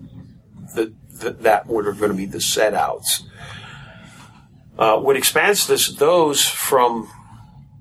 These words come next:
just single scene switchers is taking several of them, spoking of them around a central node, a car source, that now is that inbound traffic that makes those set outs for each crew at each destination.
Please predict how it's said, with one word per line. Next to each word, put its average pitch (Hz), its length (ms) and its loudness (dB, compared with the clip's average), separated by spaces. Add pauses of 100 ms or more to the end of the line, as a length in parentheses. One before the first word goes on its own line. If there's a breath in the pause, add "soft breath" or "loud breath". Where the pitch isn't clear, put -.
(440)
just - 280 2
single 135 240 4
scene 120 240 2
switchers 107 600 0
is - 240 0
taking 110 280 0
several 131 320 4
of 101 60 -4
them, 104 160 -4
spoking 120 440 0
of 104 180 -4
them 110 180 0
around 110 280 2
a 104 60 -2
central 131 400 0
node, 101 160 -4
a 98 40 -8
car 135 300 2
source, - 460 0
that 107 180 0
now 113 540 0
is 117 180 -4
that 107 200 0
inbound 98 400 -6
traffic 95 440 -4
that - 160 -2
makes - 400 -6 (640)
those 110 320 4
set 113 280 6
outs - 400 -2 (480 loud breath)
for 104 240 -2
each 98 340 -2
crew 110 480 4
at 98 160 4
each - 400 -4 (160)
destination. - 1080 0